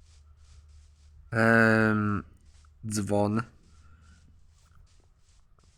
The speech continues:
Mm, dzwon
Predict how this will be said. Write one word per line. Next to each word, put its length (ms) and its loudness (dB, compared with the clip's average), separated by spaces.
Mm, 1400 0
dzwon 680 2